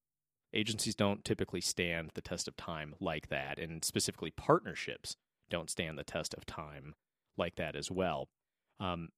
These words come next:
so I think your partnership is certainly something that, that we want to touch on here, but just the fact that you've created a company like this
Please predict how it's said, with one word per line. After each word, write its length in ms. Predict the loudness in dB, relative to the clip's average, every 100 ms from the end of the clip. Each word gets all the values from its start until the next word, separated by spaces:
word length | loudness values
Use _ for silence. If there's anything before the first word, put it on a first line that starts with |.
| _ _
so 140 | 10
I 80 | 10
think 160 | 12 8
your 80 | 10
partnership 460 | 12 12 10 2
is 60 | 4
certainly 260 | 4 4
something 320 | 4 2 2 -2
that, 120 | -2
that 140 | -2
we 80 | 0
want 160 | -2 -2
to 100 | 4
touch 240 | 4 6
on 200 | 0 -2
here, 340 | -4 -4 -4 -8 _ _
but 80 | 2
just 160 | 2
the 60 | 10
fact 220 | 10 10
that 40 |
you've 140 | 6 4
created 360 | 2 4 4
a 60 | 2
company 300 | -2 -4 0
like 220 | -2 0
this 360 | 0 0 0